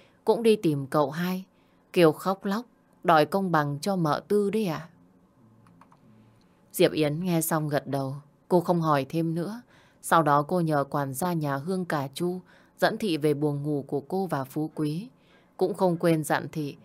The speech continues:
canh chừng Phú Quý. Diệp Yến nói chuyện với mợ Quỳnh một chốc một lát nữa, rồi cô sẽ vào sau.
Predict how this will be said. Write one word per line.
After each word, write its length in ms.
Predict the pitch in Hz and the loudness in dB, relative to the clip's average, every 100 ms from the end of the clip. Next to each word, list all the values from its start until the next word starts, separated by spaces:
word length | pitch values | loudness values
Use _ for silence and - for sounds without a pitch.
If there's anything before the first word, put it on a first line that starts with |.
| _ _ | _ _
canh 200 | 190 185 | 0 0
chừng 280 | 175 147 131 | 0 -4 -4
Phú 260 | - 160 160 | -4 -4 -2
Quý. 360 | 156 151 208 285 _ _ _ _ _ _ | -4 -4 -8 -14 _ _ _ _ _ _
Diệp 220 | - 165 | 2 2
Yến 240 | - 151 160 | 4 0 0
nói 200 | 147 165 | -2 -2
chuyện 280 | 165 151 151 | 0 0 0
với 140 | 214 | -4
mợ 260 | 190 147 131 | 0 0 0
Quỳnh 300 | 143 143 135 | -2 -6 -6
một 200 | 139 - | -8 -6
chốc 200 | 214 208 | -8 -4
một 240 | 147 139 | -6 -4
lát 200 | 165 190 | -6 -6
nữa, 300 | 185 180 233 - _ _ - | -8 -8 -10 -16 _ _ -8
rồi 400 | - 151 143 139 | 0 0 0 -4
cô 160 | 190 190 | -4 -4
sẽ 200 | - 226 | -4 -4
vào 300 | 170 143 131 | -4 -4 -6
sau. 360 | - 165 170 | -6 -4 -6